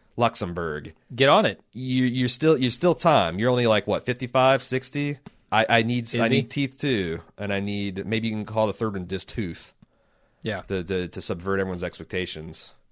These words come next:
Speaker 1: Uh, T three to toothening.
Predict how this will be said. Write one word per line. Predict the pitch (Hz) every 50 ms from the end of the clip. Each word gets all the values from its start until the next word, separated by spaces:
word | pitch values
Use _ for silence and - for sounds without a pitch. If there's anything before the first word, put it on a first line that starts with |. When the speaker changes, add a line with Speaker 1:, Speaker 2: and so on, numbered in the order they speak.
| _ _ _ _ _ _ _ _ _ _
Speaker 1:
Uh, | - 95 92 92 90 90 90 87 87 87 80 76 - -
T | - - 107
three | - - 101 101 95
to | 82
toothening. | - - 110 101 - 92 85 82 80 82 85